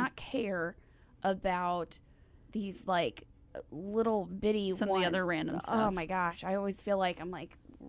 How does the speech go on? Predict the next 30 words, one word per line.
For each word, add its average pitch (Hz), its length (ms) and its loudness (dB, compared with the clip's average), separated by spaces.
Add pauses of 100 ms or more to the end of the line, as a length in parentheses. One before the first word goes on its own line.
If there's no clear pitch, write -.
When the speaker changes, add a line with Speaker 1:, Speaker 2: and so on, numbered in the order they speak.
(400)
Speaker 1:
"I - 60 -8
don't 226 180 -8
know 233 160 -4
who 226 160 -8
this 220 300 -10
is." 220 380 -4
And 208 140 0
then 208 120 4
they're 208 220 4
always 226 340 4
the 220 60 -6
people, 190 520 4
those 208 220 0
are 214 80 0
always 240 260 4
the 294 80 -2
people 233 220 0
that 190 120 0
go 185 120 4
up 180 140 0
there 180 260 0
and 185 120 0
are 175 120 2
like, 139 360 -2 (800)
"I 233 160 2
wanna 285 260 0
thank, 269 540 -2
uh, 208 420 4 (520)
Sue 277 400 0
Sam." 262 580 6